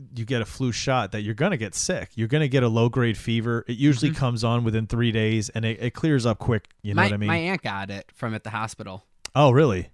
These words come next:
Speaker 2: Yep.
Speaker 1: Did she get
Speaker 2: Uh,
Speaker 1: sick? Did she f-, did, did she get the fever?
Speaker 2: I don't, I can't remember if she
Speaker 1: Get the
Speaker 2: said she
Speaker 1: arm
Speaker 2: got
Speaker 1: pain?
Speaker 2: the fever.
Speaker 1: You get a pain
Speaker 2: Oh,
Speaker 1: where the, the
Speaker 2: yeah.
Speaker 1: muscle is
Speaker 2: She got de-, she had dead arm for about a day. She said for, she woke up in the middle of the night,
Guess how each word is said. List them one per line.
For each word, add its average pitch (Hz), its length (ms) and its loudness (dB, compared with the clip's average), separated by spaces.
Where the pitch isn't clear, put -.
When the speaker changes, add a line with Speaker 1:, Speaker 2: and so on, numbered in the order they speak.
Speaker 2:
Yep. 131 240 -8
Speaker 1:
Did 131 120 2
she - 140 4
get 127 140 6
Speaker 2:
Uh, - 40 -2
Speaker 1:
sick? 143 260 0
Did 135 100 2
she - 140 0
f-, 131 180 -6
did, 120 280 0
did 123 140 2
she - 120 -2
get 127 140 0
the 110 80 -4
fever? 139 420 0
Speaker 2:
I 151 120 -2
don't, 175 240 -2
I 139 100 -8
can't 185 160 -6
remember 214 220 -4
if 233 80 -6
she 240 100 -6
Speaker 1:
Get 160 100 6
the - 100 4
Speaker 2:
said 202 80 -4
she 120 60 4
Speaker 1:
arm 127 120 4
Speaker 2:
got - 80 0
Speaker 1:
pain? 143 240 4
Speaker 2:
the 214 60 2
fever. 180 200 -8
Speaker 1:
You 123 100 -4
get 120 120 2
a 110 40 0
pain 135 360 4
Speaker 2:
Oh, 127 40 2
Speaker 1:
where 120 200 4
the, 110 80 0
the 110 80 0
Speaker 2:
yeah. 104 320 -2
Speaker 1:
muscle 120 360 4
is 147 80 2
Speaker 2:
She 208 160 4
got 180 200 8
de-, 156 240 6
she - 180 -2
had 151 160 -2
dead 123 240 -2
arm 110 220 -2
for - 100 -10
about 110 220 -6
a 107 80 -6
day. 107 420 -6
She - 140 -16
said 160 160 -6
for, 165 100 -10
she - 140 -6
woke 165 220 -2
up 170 120 -6
in 160 80 -2
the 139 60 -2
middle 127 180 -6
of 165 60 -4
the 170 80 -6
night, 147 340 -6